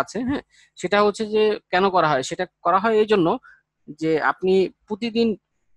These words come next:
মানে dynamically অনেক কাজ থাকে না, যেটা বারবার আপনি repeatedly প্রতিদিন একই ধরনের কাজ, এই সে-, sheet থেকে মানে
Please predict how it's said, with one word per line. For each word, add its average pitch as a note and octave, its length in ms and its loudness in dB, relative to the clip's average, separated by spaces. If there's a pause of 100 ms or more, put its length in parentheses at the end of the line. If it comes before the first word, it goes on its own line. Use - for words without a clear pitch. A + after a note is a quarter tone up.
(160)
মানে E3 160 0
dynamically F#3+ 520 2
অনেক G3 280 2
কাজ G#3 80 0 (100)
থাকে G#3 160 -6
না, C#4 140 0
যেটা F3+ 180 -2
বারবার F3 420 4
আপনি F3 220 0
repeatedly F3+ 520 -6
প্রতিদিন F3 380 -6 (100)
একই D#3+ 280 -8
ধরনের E3+ 360 0
কাজ, C#3 240 -2 (160)
এই F3+ 60 2 (180)
সে-, D#3+ 280 -6
sheet - 220 -8 (120)
থেকে F#3 180 -2 (600)
মানে D3 120 -4